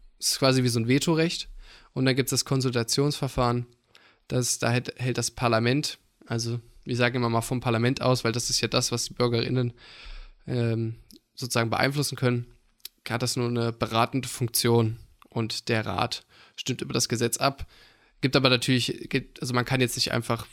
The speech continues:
für ein Themenfeld sozusagen entscheiden, welches Verfahren man will. Das ist dann schon an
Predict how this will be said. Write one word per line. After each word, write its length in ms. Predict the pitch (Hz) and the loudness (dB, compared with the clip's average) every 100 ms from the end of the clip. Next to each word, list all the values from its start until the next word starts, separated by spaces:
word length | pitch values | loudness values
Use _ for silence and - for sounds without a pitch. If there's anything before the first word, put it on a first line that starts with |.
| - | -18
für 480 | - - 127 123 - | -12 -2 2 2 2
ein 460 | 131 120 120 120 117 | 0 2 2 0 0
Themenfeld 800 | - 127 120 - 120 123 120 - _ - - - | 2 2 2 2 4 4 0 -6 _ -14 -14 -12
sozusagen 440 | - - 131 120 | -8 -2 2 2
entscheiden, 420 | 123 - 123 127 | 0 2 2 2
welches 260 | 127 117 120 | 0 0 -2
Verfahren 300 | 123 117 120 | -2 0 2
man 180 | 120 117 | 2 2
will. 140 | 117 | 0
Das 220 | 113 117 | -2 -6
ist 160 | - - | -6 -4
dann 120 | 120 | -4
schon 180 | 110 113 | -2 -2
an 260 | 110 113 | -2 -4